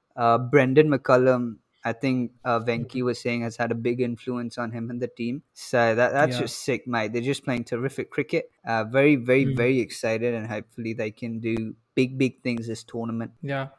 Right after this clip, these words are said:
Speaker 2: I liked how, uh, excited Arjun was। उसका एकदम से एक्सेंट भी ट्रांजिशन हो गया ऑस्ट्रेलियन में, एंड, एंड में। <laughs>
Speaker 1: Right,
Speaker 2: But
Speaker 1: right,
Speaker 2: yeah,
Speaker 1: right।
Speaker 2: as a, if you, if you support केकेआर, आप बहुत खुश होंगे, और,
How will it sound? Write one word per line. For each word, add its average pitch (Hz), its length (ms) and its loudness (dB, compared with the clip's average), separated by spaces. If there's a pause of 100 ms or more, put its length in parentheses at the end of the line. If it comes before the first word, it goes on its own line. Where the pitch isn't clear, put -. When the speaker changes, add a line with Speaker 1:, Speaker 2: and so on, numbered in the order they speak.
Speaker 2:
I 143 100 0
liked 170 320 2
how, 160 440 2 (340)
uh, - 100 0 (140)
excited 147 480 2
Arjun 151 380 0
was। 139 240 0
उसका 147 220 0
एकदम 151 220 0
से 156 360 -4 (340)
एक्सेंट 147 360 -4
भी 151 60 -2
ट्रांजिशन 135 520 -6
हो 123 100 -8
गया 127 140 -6
ऑस्ट्रेलियन 131 500 -4
में, 131 260 -10
एंड, 127 200 -6
एंड 123 160 -6
में। 214 100 0
<laughs> - 580 6 (240)
Speaker 1:
Right, 131 280 6
Speaker 2:
But 156 100 6
Speaker 1:
right, - 20 8
Speaker 2:
yeah, 170 300 12
Speaker 1:
right। 120 360 -2
Speaker 2:
as 160 100 4
a, 202 120 10 (140)
if 156 120 0
you, 180 200 6
if 170 100 -6
you 185 140 0
support 170 380 4
केकेआर, 147 340 0
आप 143 200 -2
बहुत 135 280 -2
खुश - 280 -10
होंगे, 117 220 -8
और, 120 240 -10